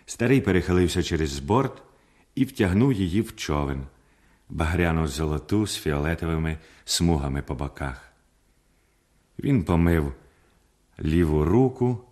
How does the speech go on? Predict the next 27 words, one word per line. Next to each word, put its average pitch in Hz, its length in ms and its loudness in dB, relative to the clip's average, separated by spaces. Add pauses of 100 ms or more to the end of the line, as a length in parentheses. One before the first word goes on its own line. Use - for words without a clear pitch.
(160)
і 85 100 -4
витер 87 480 0
її 78 320 -2
об 78 120 -6
штани. 65 580 -6 (840)
Потім, 92 300 0
перебравши 85 560 0
туго 85 280 0
напнуту 82 460 -2
снасть 82 360 -4
із 73 120 -4
правої 76 440 -2
руки 73 280 -6
вліву, 117 440 -2 (440)
помив 95 480 2
у 90 40 0
морі 98 320 2
й 95 40 -2
праву 76 420 0
руку, 71 380 -6 (280)
спостерігаючи 78 960 -2
водночас, 73 640 -4
як 73 160 -6
сонце 76 540 -4 (640)
поринає 78 580 0
в 67 80 -4
океані 85 680 -4